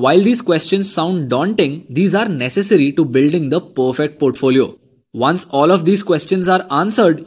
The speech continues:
you can choose your approach and start selecting stocks to add to your portfolio। And as you are researching, you can also decide to incorporate factor deviations or factor tilts।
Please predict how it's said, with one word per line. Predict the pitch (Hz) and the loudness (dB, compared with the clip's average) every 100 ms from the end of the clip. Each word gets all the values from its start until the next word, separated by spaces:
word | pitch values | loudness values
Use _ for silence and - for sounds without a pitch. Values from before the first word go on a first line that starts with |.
| 143 | -4
you | 214 | -2
can | 277 285 - | -2 -4 0
choose | 262 233 | 0 2
your | 240 156 | 2 0
approach | 151 190 180 190 | 0 4 2 0
and | 185 196 | -6 -6
start | - 175 175 254 | -6 -2 -2 -2
selecting | - 160 170 - 196 | -2 -2 -2 -4 -4
stocks | 190 - 165 170 - | -4 -2 -2 -2 -6
to | 226 - 135 | -8 -4 0
add | 170 190 | 0 2
to | 202 | 4
your | 185 | 4
portfolio। | 165 151 143 147 131 110 - _ _ _ _ _ _ | 4 0 2 2 2 0 -8 _ _ _ _ _ _
And | 147 160 143 | -2 0 0
as | 175 | 2
you | 160 170 | 4 4
are | 123 | 4
researching, | 190 233 294 - 156 151 143 | 0 2 2 2 0 -2 -4
you | 175 220 | -2 0
can | 214 131 | -2 0
also | 151 165 240 151 | 0 0 -2 -2
decide | 143 165 165 | -2 -4 -2
to | 180 - | -4 -2
incorporate | 151 147 147 147 208 147 160 - | -6 -2 0 2 2 0 -2 -6
factor | 139 139 - 202 185 139 | -4 -4 -2 2 2 2
deviations | 156 185 196 214 240 196 - | 0 4 4 4 0 -2 -4
or | 170 | -6
factor | - 131 123 - 160 180 139 | -4 -6 -6 -2 0 0 2
tilts। | 123 104 - | 0 0 -8